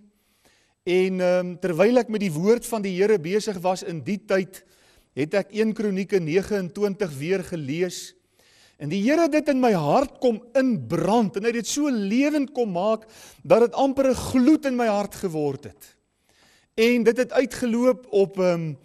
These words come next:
dat ek die Here gesoek het en dat ek uiteindelik ook dan hierdie boodskap van die Here ontvang het. En glo ek dan ook dit is die boodskap wat die Here wil hê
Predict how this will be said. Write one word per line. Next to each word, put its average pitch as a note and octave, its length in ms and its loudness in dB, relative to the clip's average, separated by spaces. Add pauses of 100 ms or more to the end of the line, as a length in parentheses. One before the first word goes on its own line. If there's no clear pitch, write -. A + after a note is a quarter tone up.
(400)
dat F3+ 180 2
ek F3+ 140 -2
die G3 140 -2
Here A#3 240 2
gesoek B3 460 -4
het B3+ 340 -8 (520)
en A#3+ 220 2
dat A#3+ 160 4
ek A#3+ 120 0
uiteindelik B3+ 680 0
ook A#3 200 -2
dan A3+ 180 0
hierdie A3 300 -2
boodskap A3 680 -2
van A3 160 -6
die G#3 140 -6
Here A#3+ 180 2
ontvang A3+ 600 -4
het. - 260 -20 (680)
En B3 120 0
glo C#4 340 0
ek G#3+ 100 -10
dan B3 160 2
ook B3+ 220 -2
dit A#3 160 -2
is G#3+ 100 -2
die G#3+ 120 0
boodskap G3+ 600 0
wat G#3+ 140 -2
die G3 160 -6
Here A#3 280 2
wil G3 160 -4
hê F#3 280 -2